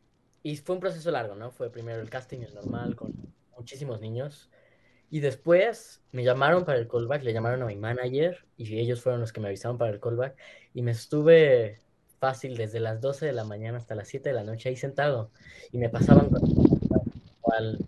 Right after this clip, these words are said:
me veía mejor, o sea, de la que iba a ser de mi hermana.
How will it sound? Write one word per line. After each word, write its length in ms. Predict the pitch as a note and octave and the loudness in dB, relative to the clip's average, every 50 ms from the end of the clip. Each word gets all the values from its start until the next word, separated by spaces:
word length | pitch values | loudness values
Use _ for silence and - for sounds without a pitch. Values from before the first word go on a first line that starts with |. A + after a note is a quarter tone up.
| - _ _ _ - B2+ - - | -12 _ _ _ -14 -14 -10 -2
me 80 | B2+ B2+ | 0 2
veía 240 | A#2+ A#2 A#2 A#2+ A#2+ | 4 4 4 2 2
mejor, 480 | B2 A2+ A2+ - A#2 A#2 A#2 A2+ - | 0 -2 -4 -4 -2 -2 -2 -2 -2
o 100 | - - | -4 -6
sea, 160 | - - G#2+ G#2 | -6 -4 -6 -6
de 60 | G2+ | -4
la 100 | G2+ G2 | -6 -8
que 120 | - - | -6 -2
iba 80 | A#2+ A#2+ | 0 0
a 40 | A2 | 0
ser 140 | - A#2+ A2+ | 0 -2 -2
de 80 | A#2 | -2
mi 80 | A2 G#2 | 0 -2
hermana. 380 | - - A2 A2 A2 A2+ A2+ | -2 -2 -2 -4 -2 0 0